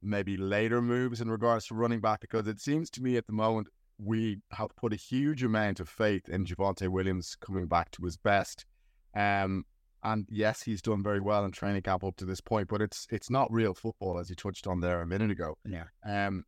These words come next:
Speaker 1: do you think we've done enough, or are you happy to gamble on Javonte? Because, you know, i-, is there the idea that, well, look, we, we sort of, we took Levo-, uh,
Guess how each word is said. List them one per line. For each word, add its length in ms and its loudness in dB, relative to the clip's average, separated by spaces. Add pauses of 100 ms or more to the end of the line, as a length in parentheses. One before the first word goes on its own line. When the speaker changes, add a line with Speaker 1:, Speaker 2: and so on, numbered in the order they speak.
(240)
Speaker 1:
do 100 -2
you 140 2
think 220 0
we've 160 0
done 160 2
enough, 360 2
or 160 4
are 120 6
you 200 0
happy 380 -2
to 100 -8
gamble 320 0
on 120 -4
Javonte? 500 -2
Because, 420 -6 (760)
you 100 0
know, 180 0 (220)
i-, 60 -4
is 340 0
there 200 2
the 220 2
idea 320 2
that, 180 0
well, 120 0
look, 180 -2
we, 220 -2
we 100 -4
sort 200 -2
of, 200 -6 (500)
we 100 -4
took 220 0
Levo-, 320 2
uh, 260 2